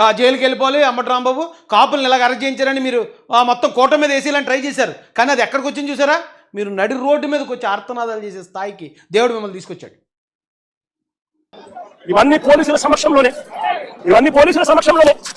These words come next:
Speaker 2: ఐదు గంటల నుంచి ఇవన్నీ జరుగుతా ఉంటే, ఐదు గంటల నుంచి రాత్రి ఒంటి గంట దాకా ఇవన్నీ జరుగుతా ఉంటే పోలీసుల సమక్షంలోనే.
Speaker 1: ఇది కూడా, ఇది కూడా కర్మ రిటర్న్స్.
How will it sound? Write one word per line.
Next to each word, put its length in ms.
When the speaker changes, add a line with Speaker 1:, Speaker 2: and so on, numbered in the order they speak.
Speaker 2:
ఐదు 180
గంటల 240
నుంచి 180
ఇవన్నీ 280
జరుగుతా 320
ఉంటే, 180
ఐదు 160
గంటల 200
నుంచి 180
రాత్రి 260
ఒంటి 140
గంట 180
దాకా 200
ఇవన్నీ 200
జరుగుతా 280
ఉంటే 160
పోలీసుల 420
సమక్షంలోనే. 480
Speaker 1:
ఇది 160
కూడా, 180
ఇది 160
కూడా 220
కర్మ 220
రిటర్న్స్. 340